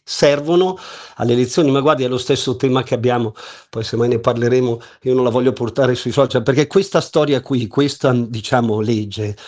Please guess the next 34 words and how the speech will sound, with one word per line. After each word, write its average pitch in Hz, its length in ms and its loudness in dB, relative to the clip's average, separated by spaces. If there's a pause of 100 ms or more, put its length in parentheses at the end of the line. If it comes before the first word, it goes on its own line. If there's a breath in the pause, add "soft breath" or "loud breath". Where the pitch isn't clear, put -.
(140 loud breath)
sulla 107 300 -8
quale 113 260 0
è - 40 0
incredibile, 120 380 0
la 127 140 0
giustizia 147 460 0
minorile 147 480 2
in 151 100 2
Italia 143 440 0
è 139 40 2
una 123 160 0
delle 117 220 0
più 120 160 -2
avanzate. 104 760 -6 (380 loud breath)
L'avranno 135 420 2
già 127 140 -2
detto 135 320 -2
tutti, 143 320 -2
tutti 131 240 -4
i - 20 0
dati 131 300 -4
ci 123 100 -10
dicono 120 280 -4
che - 120 -6
se 117 220 -6
punisci 139 600 -2 (280 loud breath)
non 120 160 0
ottieni 131 360 0
risultati, 117 640 -2
né, 156 460 2
eh, 120 400 0 (140)
riduci 120 540 -2
le 120 120 0
recidive, 147 800 0